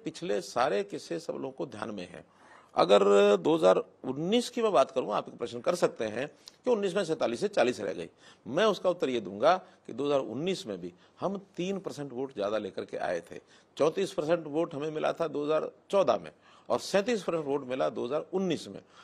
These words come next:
अगर उस समय तीन परसेंट वोट बढ़ सकते हैं, तो इस समय भी तीन से पाँच, आठ परसेंट अगर हम बढ़ते हैं, तो निश्चित रूप से वो गैप भी पूरा होगा और मेजोरिटी में भी आएंगे। और क्योंकि एक पार्टी और ज्यादा परफॉर्म करने वाली आएगी, तो अपोजिशन का distribution of votes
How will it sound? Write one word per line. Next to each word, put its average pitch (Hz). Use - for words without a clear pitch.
अगर 113
उस -
समय 233
तीन 196
परसेंट 156
वोट 143
बढ़ 113
सकते 143
हैं, 147
तो 185
इस -
समय 156
भी 160
तीन 131
से 156
पाँच, 123
आठ 120
परसेंट 113
अगर 104
हम 104
बढ़ते 190
हैं, 104
तो -
निश्चित 190
रूप 135
से -
वो 147
गैप 98
भी 139
पूरा 165
होगा 175
और 175
मेजोरिटी 110
में 151
भी 151
आएंगे। 180
और -
क्योंकि 160
एक 160
पार्टी 160
और 143
ज्यादा 120
परफॉर्म 151
करने 143
वाली 135
आएगी, 123
तो 107
अपोजिशन 139
का 170
distribution 131
of 123
votes 170